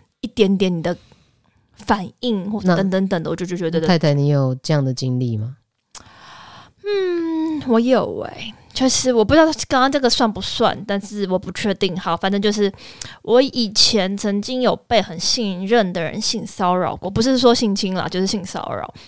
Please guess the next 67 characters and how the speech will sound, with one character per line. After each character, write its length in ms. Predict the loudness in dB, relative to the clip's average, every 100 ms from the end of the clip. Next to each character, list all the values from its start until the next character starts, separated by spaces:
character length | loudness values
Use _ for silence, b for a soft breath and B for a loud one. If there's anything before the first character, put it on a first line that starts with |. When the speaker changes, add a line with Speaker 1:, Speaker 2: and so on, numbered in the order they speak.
| B
Speaker 1:
那 200 | -6 -6 -6 B B -6
可 100 | 0
能 140 | 2
大 240 | 6 6 6
家 40 | 2
就 100 | -4
是 140 | -2 0
女-， 180 | 0 -2
你 120 | -6 -2
知 20 |
道 100 | 0
女 100 | 2
生 240 | 0 0
大 120 | 2
部 60 | 2
分 80 | 2
很 120 | 0
多 220 | 2 2
人 180 | 2 0
真 140 | -4
的 80 | -8
都 180 | -4 -4
被 140 | -2
性 100 | -2
骚 80 | 4
扰， 60 | 6
Speaker 2:
都 0 |
会 100 | 6
惊 240 | 6 2 2
呆。 180 | 2 4
Speaker 1:
都 100 | 8
会 120 | 8
有 120 | 8
经-， 320 | 4 0 0 -2 _ -4
Speaker 2:
嗯。 80 | 4
Speaker 1:
都 100 | 8
会 140 | 8
有 100 | 8
经 180 | 6 0
历 80 | 2
过 160 | 2
性 220 | 2 0 -2
骚 180 | 0
扰， 120 | 0 0
也 80 | -2
可 240 | 0 2
大 160 | 2 0
可 240 | -2 -8
小。 260 | -4 -4 -4 -8 b b
然 160 | -2 2
后 360 | 6 8 6 4 b b b b
我 180 | 2
当 280 | 4 4 2
下 240 | 2 2 2
是 220 | 0 -4
觉 240 | -2 -2 0
得 300 | 0 2 2
我 140 | 2
真 100 | 2
的 80 | 2
是 120 | 2
惊 260 | 2 2 4
呆 240 | 4 4
欸， 220 | 4 0
没 120 | 0 2
有 120 | 2
反 260 | 0 -8